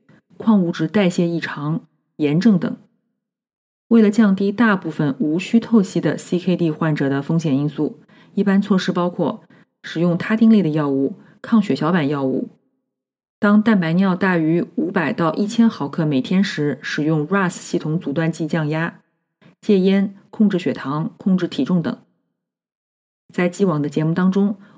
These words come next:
我们曾经多次聊到过慢性肾脏病。在八十七期泌尿肾内星期二节目当中，我们聊过C K D的临床特点。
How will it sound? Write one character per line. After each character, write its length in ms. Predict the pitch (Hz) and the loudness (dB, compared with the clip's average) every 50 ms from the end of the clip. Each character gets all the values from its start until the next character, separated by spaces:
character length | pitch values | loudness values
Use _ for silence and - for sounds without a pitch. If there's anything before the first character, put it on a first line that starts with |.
| _ - | _ -4
我 80 | 156 | -2
们 100 | 160 175 | -2 0
曾 200 | 185 - 175 175 | 0 0 0 0
经 160 | 180 196 202 | 2 2 0
多 160 | 196 202 220 226 | 2 2 0 0
次 160 | - - 208 | 2 2 0
聊 220 | 165 147 127 147 | 0 2 -2 0
到 160 | 180 208 196 | 0 2 0
过 180 | 170 - 147 - | 2 0 -2 -2
慢 220 | - - 165 160 | 0 -2 -2 -2
性 160 | 156 - 151 151 | -2 -2 -4 -2
肾 160 | - 151 151 | -2 -4 -2
脏 160 | 160 156 156 | -2 -4 -2
病。 240 | 156 185 170 - - - _ _ _ _ _ _ _ _ _ _ _ _ _ _ - - - _ _ _ _ _ _ | -2 -4 -4 -4 -6 -10 _ _ _ _ _ _ _ _ _ _ _ _ _ _ -20 -20 -20 _ _ _ _ _ _
在 220 | - - 185 175 175 | -4 -2 -2 0 0
八 180 | - 208 220 | 2 2 2
十 140 | 214 - 185 | 2 0 -2
七 280 | 185 - - - 226 220 | -6 -4 -2 0 0 0
期 340 | 214 - - 170 165 160 - | 0 -2 -4 -4 -4 -2 0
泌 120 | - 170 165 | 0 0 2
尿 180 | 160 160 151 | 2 0 -2
肾 140 | 160 - 160 | -2 0 0
内 100 | 156 147 | 0 0
星 180 | 147 - 160 156 | 0 0 -2 -2
期 140 | 156 - | 0 -2
二 100 | 170 147 | -2 -2
节 160 | 135 - 139 143 | 0 -2 -2 -2
目 80 | 147 | -2
当 180 | 147 156 156 156 | -2 -2 -2 0
中， 180 | 156 165 165 - | 0 0 -2 0
我 60 | 151 147 | -2 -2
们 80 | 143 | -2
聊 160 | 143 143 143 151 | -4 -4 -4 -4
过 180 | - 170 165 | -2 -2 -2
C 200 | 151 - - 190 | -2 -2 -4 -4
K 160 | 180 180 190 | -2 -2 -2
D 120 | 185 190 185 | 0 0 0
的 80 | 160 | -2
临 160 | 143 147 151 160 | 0 -2 -2 -2
床 160 | - 175 175 | -2 -2 -2
特 160 | 180 208 196 | 0 0 0
点。 200 | - 135 - - | 0 -2 -4 -4